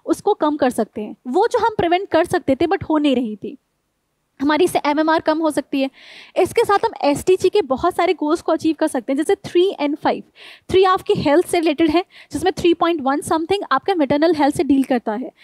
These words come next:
साथ में फ़ाइव जो gender equality, gender equal gender treatment से deal करता है, उससे भी article ट्वेंटी वन right to life and liberty women को भी बराबरी से दे रहा है। इसके साथ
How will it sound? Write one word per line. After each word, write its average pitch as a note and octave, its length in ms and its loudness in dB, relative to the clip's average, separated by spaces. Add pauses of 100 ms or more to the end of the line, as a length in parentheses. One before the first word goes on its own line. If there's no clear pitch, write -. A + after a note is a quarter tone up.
(160)
साथ E4+ 280 -2
में F#4+ 80 2
फ़ाइव E4+ 300 0
जो G#4 60 2
gender C#4+ 360 0
equality, C#4+ 600 0
gender C4 420 2
equal G4 320 2
gender D4+ 260 0
treatment D#4+ 420 0
से F4+ 100 2
deal D4 160 2
करता C#4 260 -2
है, E4+ 140 2 (100)
उससे F#4+ 300 0
भी B3 220 -6
article D4 340 2
ट्वेंटी D4+ 300 0
वन F4 120 0 (340)
right C#4+ 280 0
to E4+ 180 2
life C#4 260 0
and D4 220 0
liberty C#4 360 0
women D#4 220 0
को G4 100 -2
भी E4+ 100 2
बराबरी A#3+ 420 2
से C4 120 -2
दे A3 140 2
रहा G#3 100 -4
है। A3+ 180 -10 (500)
इसके G4+ 240 2
साथ G4 220 2